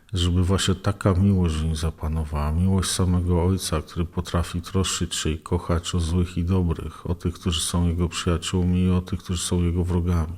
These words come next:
O miłość Ojca, która nigdy nie widzi w drugim wroga, która potrafi miłować każdego, o każdego się zatroszczyć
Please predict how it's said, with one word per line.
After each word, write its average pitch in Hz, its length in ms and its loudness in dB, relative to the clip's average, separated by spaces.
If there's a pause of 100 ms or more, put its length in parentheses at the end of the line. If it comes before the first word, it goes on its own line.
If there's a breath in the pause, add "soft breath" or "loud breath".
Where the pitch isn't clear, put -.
(1200 loud breath)
O 98 100 0
miłość 98 480 4
Ojca, 98 340 2
która 90 340 2 (180)
nigdy 101 440 4
nie 87 160 4
widzi 82 340 0
w 80 80 0
drugim 82 460 0
wroga, 80 440 -2 (800 soft breath)
która 90 500 2 (520 loud breath)
potrafi 98 500 2
miłować 98 560 4
każdego, 95 600 2
o 90 60 0
każdego 92 500 2
się 92 180 0
zatroszczyć - 1000 0